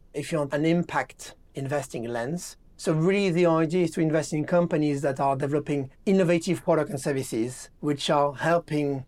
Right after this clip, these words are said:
to challenge the many social and environmental issues we face.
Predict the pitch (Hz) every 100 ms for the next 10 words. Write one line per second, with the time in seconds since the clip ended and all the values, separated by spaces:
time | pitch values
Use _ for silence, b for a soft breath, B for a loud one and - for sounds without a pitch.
0 | - - - - 165 151 147 131 139 143
1 | 143 147 139 143 135 127 127 139 120 -
2 | 120 - - 135 120 147 - -